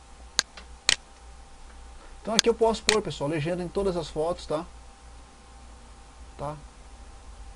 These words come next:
Chegou na foto que eu quero pôr legenda, eu clico aqui em cima nesse do meio, tá? Adicionar a legenda, clico sobre ela. E aqui eu escrevo o que eu quero. Antes eu posso selecionar a fonte, tá? Eu já conheço a fonte. Eu vou escolher a cor.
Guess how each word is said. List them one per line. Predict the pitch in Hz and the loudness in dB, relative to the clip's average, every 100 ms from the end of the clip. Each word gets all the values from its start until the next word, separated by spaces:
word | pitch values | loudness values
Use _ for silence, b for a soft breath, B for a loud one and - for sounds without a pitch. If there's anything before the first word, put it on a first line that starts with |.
| - - | -12 -4
Chegou | 165 202 | 4 6
na | 208 | 6
foto | - 180 | 8 8
que | 175 | 8
eu | |
quero | 170 147 | 4 4
pôr | 156 | 4
legenda, | 143 175 185 131 143 | 6 4 2 0 -4
eu | 147 | -2
clico | 185 185 | 0 0
aqui | 175 | 0
em | 160 | -2
cima | 165 160 | -2 -2
nesse | 156 | 0
do | 156 | 0
meio, | 160 180 202 - - - | 2 0 0 -8 -12 -4
tá? | 143 - - | -4 -4 -6
Adicionar | 143 156 151 | -4 2 2
a | |
legenda, | 156 147 175 208 190 - | 4 4 2 -2 -4 -2
clico | - - | -2 0
sobre | 165 160 | 0 4
ela. | 170 202 208 - - - - - - - - - - - - - - - | 6 4 2 -10 -12 0 0 0 -12 -14 -14 -14 -16 -16 -14 -14 -8 -2
E | |
aqui | 160 - | 4 8
eu | |
escrevo | 190 196 190 | 10 12 10
o | |
que | 196 | 10
eu | |
quero. | 208 147 131 123 - - - - - - | 4 4 4 -2 -10 -12 -14 -14 -14 0
Antes | 196 247 226 | 2 4 4
eu | 202 | 8
posso | 190 - | 8 8
selecionar | 170 - 147 147 | 4 4 4 2
a | |
fonte, | 170 202 208 | 2 4 4
tá? | - 160 165 | 4 -2 -2
Eu | 143 | -2
já | |
conheço | 139 139 131 | 0 0 -2
a | 151 | -4
fonte. | 180 202 226 - - - - - - - - | 2 2 2 -12 -16 -16 -16 -16 -16 -14 0
Eu | 147 | 2
vou | |
escolher | 151 156 147 | 2 2 2
a | 147 | 4
cor. | - 226 | 4 4